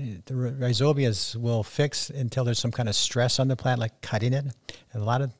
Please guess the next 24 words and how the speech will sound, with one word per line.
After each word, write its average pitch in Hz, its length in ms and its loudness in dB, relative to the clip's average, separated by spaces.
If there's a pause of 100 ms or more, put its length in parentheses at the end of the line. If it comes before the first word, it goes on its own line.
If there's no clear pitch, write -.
a-, - 40 -10
after 113 440 0
cutting, 131 440 -4
a - 20 -18
lot 120 120 -4
of 131 80 -2
them 117 100 -2
just 107 160 0
slough 123 280 0
off 120 240 2
and 117 80 0
they 110 100 0
re-, 113 200 2
reattach 123 520 0
themselves 107 380 -2
when 110 100 -2
the 98 80 -2
plant's 104 240 -2
starting 107 260 0
to 95 80 -4
grow 107 200 -2
again. - 320 -8 (680)
So 113 340 2
the, 107 320 -4